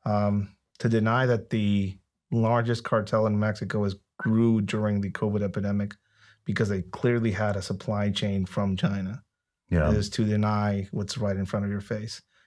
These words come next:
Speaker 1: To deny that, uh, more and more Norinco-made military-grade stuff is popping up in print places in Mexico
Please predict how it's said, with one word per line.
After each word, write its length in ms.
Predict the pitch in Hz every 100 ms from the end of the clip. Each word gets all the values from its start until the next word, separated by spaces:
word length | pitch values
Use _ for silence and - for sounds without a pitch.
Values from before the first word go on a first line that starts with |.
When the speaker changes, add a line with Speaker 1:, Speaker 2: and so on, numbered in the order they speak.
| -
Speaker 1:
To 80 | 117
deny 360 | 113 117 123
that, 260 | 120 110 -
uh, 240 | 110 107 101
more 300 | 110 113 117
and 100 | 110
more 540 | 104 110 113 107 101 - _ _ -
Norinco-made 1200 | 104 98 107 107 95 107 104 101 101 98 92 -
military-grade 840 | 107 107 101 - 98 95 98 95
stuff 300 | - 104 95
is 100 | 101
popping 400 | - 110 101 98
up 160 | 95 90
in 180 | 92 92
print 280 | - 98 87
places 340 | 101 95 113
in 120 | 98
Mexico 560 | 101 101 - - 98